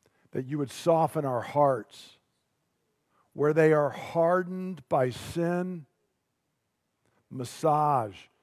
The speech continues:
cleanse, purify, and change. Plant the word of God deep in us so that we might be transformed and changed.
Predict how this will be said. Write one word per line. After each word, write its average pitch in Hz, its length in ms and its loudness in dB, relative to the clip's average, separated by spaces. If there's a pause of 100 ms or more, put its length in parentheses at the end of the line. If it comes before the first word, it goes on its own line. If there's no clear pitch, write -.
(480)
cleanse, 143 880 0 (400)
purify, 123 960 -4 (480)
and 107 140 -18
change. 117 640 -6 (2750)
Plant 175 460 -2
the 180 80 -8
word 156 320 -6
of 131 200 -8
God 139 420 0 (180)
deep 151 500 -4 (360)
in 143 200 -6
us 101 320 -10 (1600)
so - 160 -10
that 139 120 -4
we 151 160 -6
might 160 260 -2
be 143 100 -10
transformed 139 960 -8
and 113 160 -14
changed. 110 760 -14